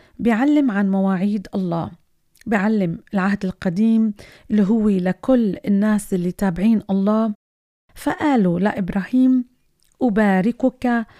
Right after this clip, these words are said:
وأعظم اسمك وتكون بركة". وهذا مكتوب إلنا في تكوين الإصحاح اثناش والآية اثنين.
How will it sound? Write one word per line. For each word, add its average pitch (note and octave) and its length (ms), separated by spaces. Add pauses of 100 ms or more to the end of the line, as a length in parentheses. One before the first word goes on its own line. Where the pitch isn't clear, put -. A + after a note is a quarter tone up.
(180)
وأعظم G3+ 840 (440)
اسمك A#3+ 760 (340)
وتكون A#3+ 920 (640)
بركة". G3+ 580 (560)
وهذا G#3+ 540
مكتوب G3 580
إلنا B3 340
في B3 140
تكوين C4 680
الإصحاح A3 500
اثناش G#3+ 520
والآية G3 340
اثنين. D3 360